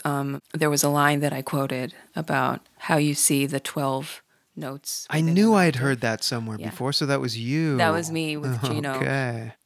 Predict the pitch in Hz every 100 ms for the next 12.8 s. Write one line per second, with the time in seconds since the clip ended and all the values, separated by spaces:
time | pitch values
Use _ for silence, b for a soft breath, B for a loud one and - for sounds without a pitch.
0 | - - 208 214 214 269 190 170 214 254
1 | 277 285 254 - - 196 202 226 208 175
2 | 175 180 180 180 170 170 - 160 156 160
3 | 160 - 160 160 160 160 156 156 - _
4 | _ - 165 - 180 180 - 202 190 170
5 | 165 160 165 - 160 160 180 - 185 170
6 | - 151 147 151 147 156 294 - - -
7 | - 233 170 160 156 151 160 170 180 135
8 | 127 165 165 135 127 127 131 143 117 _
9 | - 160 156 151 147 - 156 160 151 156
10 | 147 156 147 147 147 143 143 120 151 160
11 | 143 143 143 139 139 139 139 131 - 147
12 | 135 147 139 - - 143 151